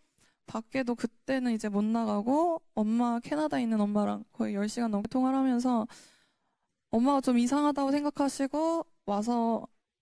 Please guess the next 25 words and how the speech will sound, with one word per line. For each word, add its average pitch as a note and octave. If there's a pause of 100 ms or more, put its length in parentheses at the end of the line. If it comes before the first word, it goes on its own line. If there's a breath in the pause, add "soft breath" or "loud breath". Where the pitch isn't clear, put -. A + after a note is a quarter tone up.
보시는데 A#3+
이렇게 A3
밖에도 A3+
안 G#3
나가고 A#3+
나가는 A3
걸 G#3+
무서워하고 A#3 (600 soft breath)
그런 A#3
걸 A#3
보시고서는 A3+ (500 soft breath)
아, G#3
할 A#3+
만큼 D4
한 D4+
것 D4+
같다. A3+
이제 G#3+
엄마랑 G#3+
같이 -
캐나다 C#4
가서 A#3+
지내자라고 G#3+
하셔서 B3 (720 soft breath)
동의하고 B3+